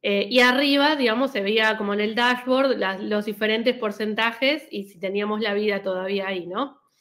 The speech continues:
Y también era un formato de desafíos, que se iban recorriendo de a uno por vez.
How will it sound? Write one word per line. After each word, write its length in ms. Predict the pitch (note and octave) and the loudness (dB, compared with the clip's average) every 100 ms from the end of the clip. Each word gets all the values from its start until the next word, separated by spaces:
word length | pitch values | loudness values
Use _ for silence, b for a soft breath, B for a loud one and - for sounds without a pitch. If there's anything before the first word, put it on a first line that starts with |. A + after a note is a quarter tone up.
| b b b b b | b b b b b
Y 240 | A#3+ B3 | -2 0
también 260 | A#3+ G#3+ G#3 | 0 0 0
era 120 | G#3+ | 0
un 80 | G#3+ | -2
formato 360 | F#3 F#3+ G3 | -6 -8 -4
de 160 | G#3 F#3+ | -2 0
desafíos, 800 | F3+ F3 F3 F3+ E3+ D3+ _ _ _ | -2 -6 -12 -12 -12 -12 _ _ _
que 100 | - | -10
se 120 | F#3 F#3+ | -8 -4
iban 240 | G3+ G#3+ | -2 -2
recorriendo 800 | G#3 G#3+ G#3 G#3+ G#3+ A3+ A3 G3 | -2 -2 -2 -2 0 0 0 -2
de 180 | G3 F#3 | -4 -8
a 80 | F3+ | -6
uno 300 | F3 F3+ F#3 | -6 -6 -6
por 140 | F3 | -6
vez. 280 | E3+ D3+ _ | -6 -10 _